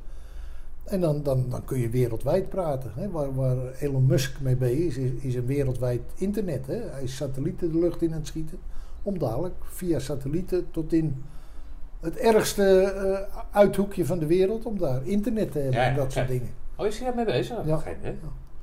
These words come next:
Speaker 1: Wat, wat natuurlijk de vraag is, als er ooit nog een grootschalig conflict is, het eerste wat uit de lucht gaat,
Speaker 2: Dat
Speaker 1: hè,
Speaker 2: zijn die, eh,
Speaker 1: de
Speaker 2: satellieten
Speaker 1: satelliet,
Speaker 2: natuurlijk,
Speaker 1: hè,
Speaker 2: ja.
Speaker 1: want dat, als je de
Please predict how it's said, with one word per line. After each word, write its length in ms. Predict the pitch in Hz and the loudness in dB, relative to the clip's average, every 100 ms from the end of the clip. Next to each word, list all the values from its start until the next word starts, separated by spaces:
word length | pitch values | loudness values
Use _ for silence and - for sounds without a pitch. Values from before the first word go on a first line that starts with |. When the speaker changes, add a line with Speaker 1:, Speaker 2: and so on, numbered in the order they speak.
| - - - - - - | -8 -10 -10 -6 -4 -2
Speaker 1:
Wat, 220 | - 175 - | 2 2 4
wat 320 | 170 165 - - - - - - - | 0 0 -6 -10 -10 -10 -12 -12 -4
natuurlijk 500 | 170 135 175 156 131 | 0 6 8 8 4
de 80 | |
vraag 420 | 131 143 214 202 135 | 4 6 8 6 4
is, 240 | 170 - | 0 -2
als 120 | - | -4
er 140 | - - | -4 2
ooit 200 | 220 208 | 2 2
nog 260 | 170 139 | 0 0
een 80 | 151 | -4
grootschalig 640 | - 165 156 - 147 131 | 0 0 0 -2 -4 -2
conflict 460 | 135 127 - 190 127 | -2 -2 -2 -2 -2
is, 300 | - - - | -2 -4 -6
het 120 | 139 | -8
eerste 320 | 185 196 - 151 | -4 -4 -4 -4
wat 200 | 139 135 | -4 -4
uit 180 | 139 | -4
de 60 | 131 | -2
lucht 220 | 135 - | -2 -2
gaat, 240 | 123 120 - - - - - - - - - - - - | -4 -8 -6 -4 -6 -8 -8 -8 -8 -10 -10 -12 -10 0
Speaker 2:
Dat 140 | 139 | 0
Speaker 1:
hè, 60 | 131 | 0
Speaker 2:
zijn 200 | 113 85 | -6 -6
die, 240 | 87 87 | -6 -4
eh, 80 | 90 | -4
Speaker 1:
de 40 | 90 | -2
Speaker 2:
satellieten 80 | |
Speaker 1:
satelliet, 460 | - 156 131 135 - | 0 0 2 0 0
Speaker 2:
natuurlijk, 360 | 90 - 80 147 | -4 -6 -6 -4
Speaker 1:
hè, 60 | |
Speaker 2:
ja. 60 | 202 | -2
Speaker 1:
want 140 | 170 | -2
dat, 140 | 156 151 - - | -2 -2 -6 -4
als 180 | 156 - | -4 -4
je 100 | 156 | -4
de 300 | 135 151 131 | 0 0 0